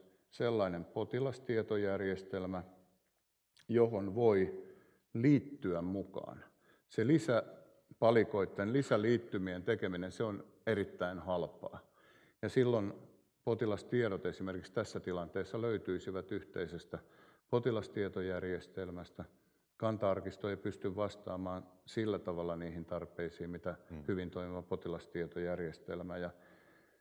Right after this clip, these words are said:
Speaker 1: tällainen yhteistyö, jossa yhdistetään se, niin kuin, maakunnallinen toiminta ja sitten nämä jopa ehkä pienissäkin putiikeissa tarjottavat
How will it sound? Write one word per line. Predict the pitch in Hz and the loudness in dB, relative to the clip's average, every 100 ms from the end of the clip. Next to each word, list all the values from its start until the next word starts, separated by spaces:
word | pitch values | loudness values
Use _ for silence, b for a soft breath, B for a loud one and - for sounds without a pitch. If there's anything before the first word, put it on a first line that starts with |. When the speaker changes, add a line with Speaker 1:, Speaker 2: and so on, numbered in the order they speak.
| B - | B -2
Speaker 1:
tällainen | 123 117 107 95 98 | 2 4 4 0 0
yhteistyö, | 131 123 - 104 98 - 101 | 0 0 0 0 0 0 -2
jossa | 95 101 | 0 0
yhdistetään | 127 143 127 113 - 92 - 87 85 | 2 2 2 0 -2 -4 -2 -4 -2
se, | - 85 B B B B B - | -2 -4 B B B B B -6
niin | 104 | -4
kuin, | 98 | 0
maakunnallinen | 104 131 127 127 113 98 92 90 90 85 | 4 6 6 4 0 2 0 0 -2 -4
toiminta | - 90 87 87 85 85 - | -2 -2 -2 -6 -4 -4 -4
ja | 95 98 | -2 -2
sitten | 117 104 - 92 85 - - _ - | -2 -4 -4 -4 -4 -10 -20 _ -8
nämä | 92 92 82 - - - - - - - | -2 -2 -4 -10 -20 -20 -20 -20 -18 -2
jopa | 101 90 98 | -2 2 2
ehkä | 98 - | 2 -2
pienissäkin | - 131 113 101 - 98 | 2 2 2 0 -2 -4
putiikeissa | 85 92 98 85 90 87 82 | -2 -2 0 0 0 -2 -4
tarjottavat | 90 90 85 - 87 | -4 -4 -6 -6 -8